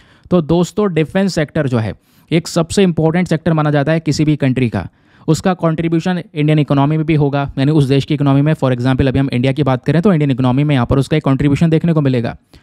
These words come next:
ये जो डिफेंस सेक्टर है, ये डिफेंस सेक्टर कहीं ना कहीं हमारी इकोनॉमी को मजबूत करता है, बहुत सारा एम्प्लॉयमेंट अपॉर्चुनिटीज़ को जनरेट करने का काम करता है। अभी हम लोग बहुत अलग-अलग कंट्रीज़ के ऊपर डिपेंडेंट होते हैं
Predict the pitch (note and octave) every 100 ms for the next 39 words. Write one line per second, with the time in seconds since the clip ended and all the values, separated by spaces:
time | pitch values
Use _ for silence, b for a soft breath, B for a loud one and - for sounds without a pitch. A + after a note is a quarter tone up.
0 | b b b b E3 G#3+ F#3+ F3+ A3+ G#3
1 | F3 F#3+ C3 G#2 B B D#3 D#3+ F#3 E3+
2 | E3 G#3 G#3+ G3 G3+ G3 E3+ F3 F3 F3+
3 | D#3+ D3+ D#3+ C#3 D3 D3 D#3+ E3 C#3 C3
4 | D3+ D3+ C#3 D3+ C3+ B2 C#3 D3+ D3 -
5 | C#3 C3 C#3+ C3+ D3 D3+ B2 C3+ B2+ D3+
6 | C#3+ D#3+ D3 D#3+ C#3+ C3 C#3+ C3 C3 C3
7 | C3 C3 B2+ C3 B2 B2+ C3+ B2+ B2+ C#3
8 | B2+ C3 C#3+ A#2+ A2 B2+ D3 - B2 B2
9 | C#3+ C#3+ C3 B2+ D3+ C#3+ D3 C3+ D3+ B2
10 | - B2+ C3 D3 A#2 G#2 G#2 F#2